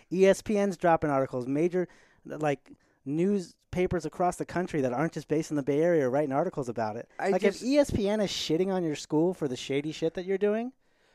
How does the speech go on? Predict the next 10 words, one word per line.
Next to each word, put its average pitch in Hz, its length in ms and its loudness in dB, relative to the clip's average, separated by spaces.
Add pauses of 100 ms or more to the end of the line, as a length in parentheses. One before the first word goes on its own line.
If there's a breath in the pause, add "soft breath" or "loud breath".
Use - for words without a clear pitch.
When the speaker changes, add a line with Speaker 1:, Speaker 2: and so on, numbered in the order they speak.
(140)
Speaker 2:
But 196 120 4
I, 214 80 6
th-, 190 160 -8
I 190 80 -2
think, 247 360 -10 (1000)
uh, 117 60 -16 (120)
what 139 260 -4
I, 135 100 -4
what 127 220 -2
I 127 120 -2